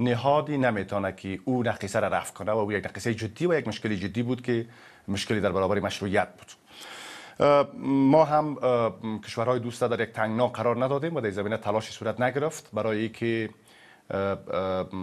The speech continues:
برای ما روابط کلان افغانستان با اهمیت بود. بعضی کشورهای بودن که در، اه، مراسم تحلیف، اه، رئیس دولت همه شمول آقای عبدالله عبدالله هم حضور داشتن.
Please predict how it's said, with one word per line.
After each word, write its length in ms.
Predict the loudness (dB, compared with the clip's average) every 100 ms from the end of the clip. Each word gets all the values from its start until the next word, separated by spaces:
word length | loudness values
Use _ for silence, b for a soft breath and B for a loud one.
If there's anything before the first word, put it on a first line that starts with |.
| -6 -6
برای 260 | -2 0 0
ما 480 | 2 2 4 0 -2 0
روابط 320 | 0 0 -6
کلان 280 | -4 -2 -4
افغانستان 440 | -4 -8 -6 -2
با 100 | -2
اهمیت 380 | -2 0 0 0
بود. 300 | -6 -6 0
بعضی 200 | 2 2
کشورهای 340 | -2 0 0 0
بودن 220 | -2 -2
که 120 | 0
در، 200 | 0 0 -2 B B B B 0
اه، 220 | 2 2 -2 -4 -4 -4 -6 -6
مراسم 520 | -2 2 2 2 -2 -2
تحلیف، 460 | -2 0 -2 0 0 0 -2 B B B B -4
اه، 280 | 0 0 -2 -6 -2 -2 0 0
رئیس 380 | 0 -2 -4 -4
دولت 440 | -2 0 -2 -2
همه 160 | -4 -4
شمول 420 | -4 -2 -4 -6 B B B
آقای 220 | 0 2
عبدالله 280 | 0 2 2
عبدالله 300 | 2 2 2
هم 160 | 2 0
حضور 180 | -2 -2
داشتن. 280 | -6 -12